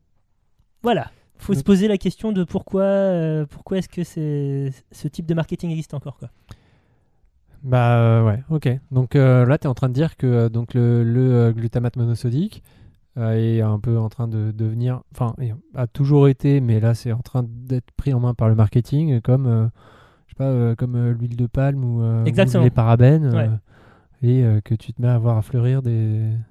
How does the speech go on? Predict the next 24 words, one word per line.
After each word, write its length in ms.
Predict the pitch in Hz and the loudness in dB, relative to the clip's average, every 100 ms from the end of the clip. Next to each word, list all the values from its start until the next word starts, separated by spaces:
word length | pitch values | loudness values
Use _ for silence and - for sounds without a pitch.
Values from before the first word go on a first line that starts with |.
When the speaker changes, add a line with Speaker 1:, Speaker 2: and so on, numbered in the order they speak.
| _ - | _ -8
Speaker 1:
Des, 240 | 160 170 | 0 4
Speaker 2:
des 20 | 127 | 6
Speaker 1:
des 20 | 165 | 6
Speaker 2:
sans 120 | 151 | 4
Speaker 1:
mentions, 60 | 147 | 4
Speaker 2:
parabènes 440 | 131 131 135 151 | 2 4 4 2
sur 80 | 165 120 | 0 0
des 60 | |
Speaker 1:
exactement. 60 | 127 | 0
Speaker 2:
trucs 120 | 147 | 0
qu'on 120 | 120 | -2
n'a 100 | 107 | -2
jamais 240 | 104 101 107 | 0 0 0
eu 180 | 120 135 | -2 -2
ou 160 | 117 | -4
des 100 | 110 | -6
trucs 140 | 104 117 | -8 -10
comme 80 | 117 | -6
Speaker 1:
C'est 80 | 117 | -6
Speaker 2:
ça. 140 | 135 | -6
Speaker 1:
ça. 60 | - - - - - - - - _ _ - | -10 -20 -20 -20 -20 -20 -20 -20 _ _ -6
Euh, 400 | 139 135 131 131 | -2 -2 0 -2
c'est 160 | 120 175 | -4 -6
ça. 280 | - 185 | -4 -6